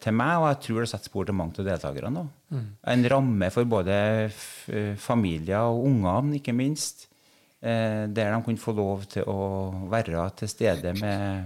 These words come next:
Speaker 1: i trygge omgivelser, og det har gjort noe med oss, og det tror jeg har gjort noe med bygda, eh, ja.
Speaker 2: Mm. Rønnaug, du har sagt at, at det som skjedde under MIG, og de tankene som formet seg da, det,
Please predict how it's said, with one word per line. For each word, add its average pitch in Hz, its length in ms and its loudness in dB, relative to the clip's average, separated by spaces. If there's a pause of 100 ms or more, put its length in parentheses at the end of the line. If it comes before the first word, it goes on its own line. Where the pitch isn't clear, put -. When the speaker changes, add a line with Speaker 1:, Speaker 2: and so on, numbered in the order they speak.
(320)
Speaker 1:
i - 60 -6
trygge 131 300 2
omgivelser, 110 520 4 (120)
og 117 560 2 (1080)
det 127 80 4
har 135 80 6
gjort 139 300 0
noe 123 260 2
med 117 760 4
oss, - 280 -2
og 127 100 0
det 123 140 4
tror 127 120 2
jeg 120 40 4
har 120 80 2
gjort - 220 -6
noe 101 80 2
med 104 220 2
bygda, 87 460 2 (140)
eh, 101 640 -2
ja. 80 100 -6 (380)
Speaker 2:
Mm. 117 220 -4 (340)
Rønnaug, 135 280 4
du 131 60 6
har 135 100 4
sagt - 340 0
at, - 200 -2 (520)
at 160 80 -10 (100)
det 123 200 4
som 131 500 2
skjedde 131 420 2
under 131 160 4
MIG, 143 300 4
og 143 80 4
de 139 100 4
tankene 135 640 2
som 135 280 2 (240)
formet 123 440 4
seg 131 140 2
da, 135 120 4
det, 139 340 4